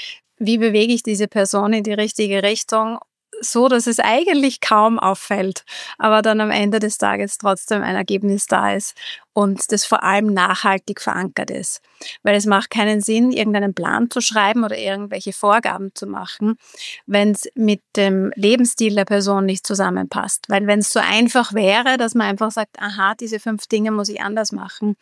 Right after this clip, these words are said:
dann würde das ja jeder tun. Also es geht ja viel mehr darum, herauszufinden, was ist in dem Leben für diese Person wichtig und wo sind die Schräubchen, die man, die man verändern kann. Also es ist ein bisschen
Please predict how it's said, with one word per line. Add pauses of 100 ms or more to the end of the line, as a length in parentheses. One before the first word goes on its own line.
(640)
dann (320)
würde
das
ja
jeder
tun. (380)
Also
es
geht
ja
viel
mehr
darum, (680)
herauszufinden, (500)
was
ist (240)
in
dem
Leben
für
diese
Person
wichtig
und
wo
sind
die
Schräubchen, (400)
die
man, (240)
die
man
verändern
kann.
Also
es
ist
ein
bisschen